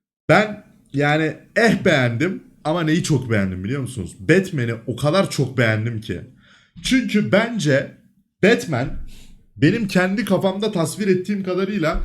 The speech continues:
çok depresif bir karakter olması gereken bir karakter. Diğer filmlerde onu çok alamamıştım.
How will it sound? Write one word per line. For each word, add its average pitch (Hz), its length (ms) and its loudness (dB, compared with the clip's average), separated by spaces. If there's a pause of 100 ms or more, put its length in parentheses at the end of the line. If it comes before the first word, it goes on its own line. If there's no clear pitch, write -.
(320)
çok 175 280 0
depresif 160 580 4
bir 139 60 -2
karakter 101 540 0 (680)
olması 110 420 0
gereken 101 500 0
bir 95 80 -8
karakter. 92 640 -6 (600)
Diğer 208 300 4
filmlerde 226 400 -2
onu 214 200 0
çok 214 200 2
alamamıştım. 165 880 0